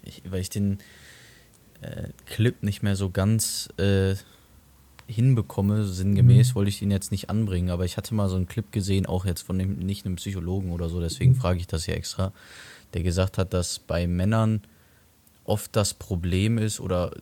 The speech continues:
Speaker 1: ein Weg, das zu Depressionen führt, ist, wenn die keine so richtige Lebensaufgabe haben, das
Speaker 2: Mhm.
Speaker 1: Gefühl hat, also die, die Ambitionen sind weg,
Speaker 2: Mhm.
Speaker 1: ähm, die haben, die sind ziellos und so weiter. Ich weiß jetzt, irgendwie
Speaker 2: Mhm.
Speaker 1: ging's in dem Clip nicht um Frauen. Und da
Speaker 2: Mhm.
Speaker 1: war halt so meine Frage, wenn jetzt Männer quasi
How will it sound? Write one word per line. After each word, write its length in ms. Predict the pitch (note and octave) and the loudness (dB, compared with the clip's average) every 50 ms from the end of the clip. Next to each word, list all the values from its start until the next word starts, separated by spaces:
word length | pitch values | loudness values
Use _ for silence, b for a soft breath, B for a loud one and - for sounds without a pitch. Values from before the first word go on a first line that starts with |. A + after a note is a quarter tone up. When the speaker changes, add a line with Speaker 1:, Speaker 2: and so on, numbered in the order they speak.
| - - - - - | -20 -20 -18 -10 -6
Speaker 1:
ein 220 | - F#2+ F2 F2 | -4 -4 -2 -2
Weg, 240 | G2 G#2+ A2+ - - | -2 -2 -2 -4 -4
das 180 | - G2+ G2 | -4 -4 -2
zu 120 | - - G2 | -4 -4 -4
Depressionen 600 | F2+ G2 - - G2+ F#2 - - F#2+ G2+ G#2+ G#2 | -4 -4 -4 -4 -6 -6 -4 -2 0 0 0 0
führt, 360 | - - - G#2+ G#2+ G#2+ G2+ | -2 -4 -2 -2 0 0 -2
ist, 180 | - F#2+ - - | -2 -6 -4 -2
wenn 160 | F#2+ G2 G2+ | -2 0 0
die 120 | G2 F#2+ F2+ | 0 -2 -4
keine 380 | - G#2 G2 F#2+ G2 F#2+ F#2+ | -4 -2 0 0 0 0 -2
so 120 | F2+ F#2+ F#2 | -2 -2 -4
richtige 340 | G2 G2 - - - F#2+ | -4 -4 -6 -8 -6 -4
Lebensaufgabe 1040 | F2 F2 F2 F#2+ G#2 G#2 G2+ F#2+ - - - F2+ F2 - - F2+ E2+ E2+ E2+ F2 F2 | -2 0 0 2 2 2 2 0 0 -2 -4 -4 -4 -2 -2 0 0 0 0 0 0
haben, 400 | F2+ F2 E2+ E2+ E2 F2 F2 E2+ | 0 0 0 0 0 -2 -2 -4
das 180 | - E2+ F2 - | -4 -2 2 2
Speaker 2:
Mhm. 40 | B2 | 4
Speaker 1:
Gefühl 320 | B2 B2+ B2+ - - F#2+ | 6 6 6 4 4 2
hat, 140 | F2+ F2 - | 0 0 -2
also 180 | - D#2+ F2+ F2 | -4 -6 -6 -6
die, 240 | F2 F#2+ F2+ F2 E2+ | -6 -4 -4 -4 -4
die 180 | - - - | -6 -4 -2
Ambitionen 540 | F2+ F#2+ F#2+ F2+ - - - F#2 F#2+ G2 F#2+ | 0 0 0 0 -2 -4 -2 0 2 2 2
sind 240 | F2 F2+ E2+ E2 F#2 | 2 0 -2 -2 0
weg, 300 | F2 E2+ F2 F2 - B B B B B B | 0 0 0 -2 -6 B B B B B B
Speaker 2:
Mhm. 320 | B2 B2+ B2+ B2+ B2+ B2+ - | 4 6 6 6 4 4 2
Speaker 1:
ähm, 300 | F2+ E2+ F2 F2 F2+ F2 | 0 0 0 0 0 0
die 100 | F2+ F2+ | 0 2
haben, 140 | F2+ F#2+ F#2+ - - - - | 0 0 -2 -4 -10 -10 -8
die 80 | G2+ F2+ | -2 0
sind 180 | G2 G2 G2 | 2 2 2
ziellos 680 | - - - A#2 A2 G#2+ G#2 G2+ F#2+ F#2 F#2 F#2+ - - | 0 -2 -2 -2 0 0 2 2 2 2 0 0 -2 -2
und 120 | - F#2 F2 | -4 -4 -2
so 140 | F#2 D#2+ | -2 0
weiter. 260 | D#2+ E2+ F2+ F2 - F2 | 0 0 0 0 0 -2
Ich 80 | D#2+ | 0
weiß 140 | E2+ E2+ E2 | 0 -2 -2
jetzt, 200 | F2+ - - - _ _ - - | -2 -4 -6 -10 _ _ -20 -10
irgendwie 220 | - F#2 F#2 F2 | -6 -4 2 4
Speaker 2:
Mhm. 60 | B2+ B2 | 4 6
Speaker 1:
ging's 260 | - G2 F#2+ - - | 6 4 2 -2 -4
in 100 | F2 E2+ | -4 -4
dem 120 | E2 E2+ | -4 -4
Clip 180 | - - - - | -4 -4 -4 -2
nicht 160 | F#2 F2+ - | -2 -2 -2
um 100 | E2+ E2 | -2 -4
Frauen. 380 | - - E2 E2 E2 D#2+ D2+ B B B B B B B B B - | -2 -2 0 0 0 0 -2 B B B B B B B B B 2
Und 60 | C3+ | 4
da 100 | B2 B2 | 6 6
Speaker 2:
Mhm. 40 | - | 6
Speaker 1:
war 80 | F#2 F#2 | 6 6
halt 140 | F#2 F2+ - | 4 2 0
so 80 | F#2+ | -2
meine 220 | F#2 F2+ F#2+ G2+ F#2+ | 0 0 0 0 -2
Frage, 320 | - - F#2+ G2 G2 F#2 | 0 0 0 0 0 0
wenn 100 | F#2+ F#2+ | 0 0
jetzt 220 | G2 F2+ - - | 0 0 -2 -2
Männer 280 | G2 G2 G#2 G#2+ G#2+ G#2+ | 0 0 2 2 2 0
quasi 520 | - - G#2 G2+ G2 F#2+ G2+ G2+ G2+ G2 | 0 0 0 0 0 0 0 0 -2 -2